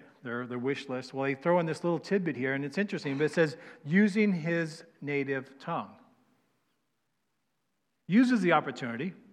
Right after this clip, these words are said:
King is no dummy. He's using the opportunity to, to change something that's been going on. 'Cause what also was happening in households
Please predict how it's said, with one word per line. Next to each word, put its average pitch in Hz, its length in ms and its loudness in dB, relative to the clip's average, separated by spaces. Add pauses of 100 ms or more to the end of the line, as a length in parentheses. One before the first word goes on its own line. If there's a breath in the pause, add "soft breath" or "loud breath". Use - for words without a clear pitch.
King 240 220 4
is 214 100 6
no 175 160 4
dummy. 131 300 -2
He's 175 180 -2
using 214 200 0
the 226 80 4
opportunity 165 440 0
to, 151 160 2 (280 loud breath)
to 156 80 -6
change 214 440 0
something 156 260 -4
that's 151 140 -6
been 147 220 -6
going 143 280 -2
on. 127 320 -8 (1700)
'Cause 147 160 -4
what 190 200 4
also 202 380 6
was 175 140 0
happening 156 400 0
in 143 80 -4
households 156 880 -2